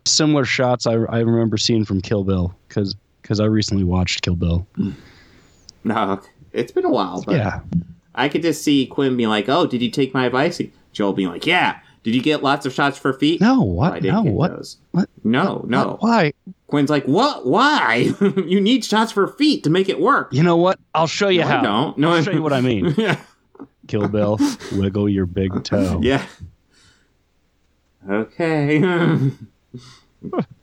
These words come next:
Speaker 2: Yeah. Yeah, I love Quentin, but the feet, it, it, it, it gets a bit much again. <laughs>
Speaker 1: There wasn't much of it in, uh, Hateful Eight, though.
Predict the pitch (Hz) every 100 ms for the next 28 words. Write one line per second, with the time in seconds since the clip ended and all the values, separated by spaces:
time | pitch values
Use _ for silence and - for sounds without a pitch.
0 | - 175 - - 131 180 90 - 87 87
1 | 90 90 87 90 - - 151 151 156 143
2 | 135 131 - 113 104 110 104 101 - 110
3 | 98 98 - 139 104 98 101 135 220 -
4 | 453 - 453 453 415 - 285 151 151 160
5 | 180 143 143 _ _ - 165 214 202 214
6 | 220 320 254 247 269 285 247 233 226 220
7 | 220 214 196 233 90 90 104 - 101 104